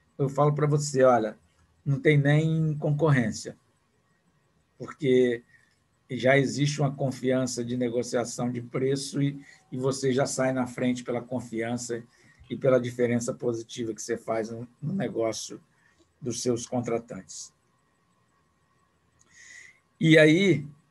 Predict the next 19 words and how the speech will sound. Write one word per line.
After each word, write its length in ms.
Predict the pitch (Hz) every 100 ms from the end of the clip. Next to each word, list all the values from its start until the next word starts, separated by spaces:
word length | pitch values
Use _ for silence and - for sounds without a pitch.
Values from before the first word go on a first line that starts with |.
| _ _ -
eu 180 | 151 147
passo 720 | - 139 147 - - 160 156
a 520 | - _ _ _ _
ter 140 | 143 139
uma 180 | 135 139
certificação 1120 | - 151 147 147 156 147 175 - 151 143 156
pelo 260 | 156 160
meu 260 | 156 147 156
cliente, 540 | - 196 160 156 151
que 120 | - 175
sou 220 | - 180
um 80 | 190
cara 500 | 180 151 135 165 - _ _ _ _ _ _ _ _ _ _ _
que 140 | 170
gera 340 | 139 131 135 143
o 40 |
meu 200 | 139 147
cliente 460 | 147 139 123 127 -
satisfeito. 580 | 135 139 - 135 -